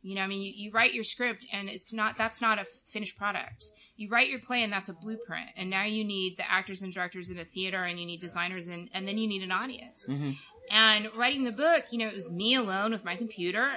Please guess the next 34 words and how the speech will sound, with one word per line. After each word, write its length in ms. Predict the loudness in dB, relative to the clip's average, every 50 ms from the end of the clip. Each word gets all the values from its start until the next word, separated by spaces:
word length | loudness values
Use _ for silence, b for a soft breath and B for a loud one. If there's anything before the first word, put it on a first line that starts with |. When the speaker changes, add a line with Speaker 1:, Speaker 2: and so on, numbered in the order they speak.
| -4 -4
Speaker 1:
and, 460 | -2 -2 -2 -2 -2 -4 -6 -8 -8
you 160 | -6 -4 -2 -2
know, 80 | 0
then 100 | -2 -2
I 40 | -4
have 140 | -4 -6 -6
some 120 | -6 -6
beta 280 | -2 0 0 0 0 -2
readers 340 | -4 -4 -2 -2 -4 -4 -6
and 100 | -6 -6
they 120 | -6 -6
read 200 | -6 -6 -6 -6
it, 160 | -6 -6 -6
and, 160 | -8 -10 -10 -8 -8
and 160 | -6 -6 -4
then 100 | -4 -2 -2
my 100 | -2 -2
editor, 480 | -2 -2 -2 0 0 0 2 2 0
you 100 | 0 -2
know, 80 | -2 -2
when 80 | -4
I 60 | -2 -4
got 140 | -6 -6
the, 80 | -8 -14 -14 -14 -16 -10 -10
the 100 | -10 -10 -12 -18 _ -14
book 180 | -8 -8 -8 -2
deal, 200 | -2 0 2 2
and 100 | 0 0
I 20 |
have 100 | -2 -4
a 100 | -8 -8 -10 -14 -16 -14 -8
phenomenal 580 | -6 0 2 4 4 4 4 4 2 2 0 -4
developmental 560 | -8 -10 -4 -2 -2 -2 -2 -6 -6 -6 -4 -2
editor, 540 | -2 0 0 0 0 2 2 2 2 0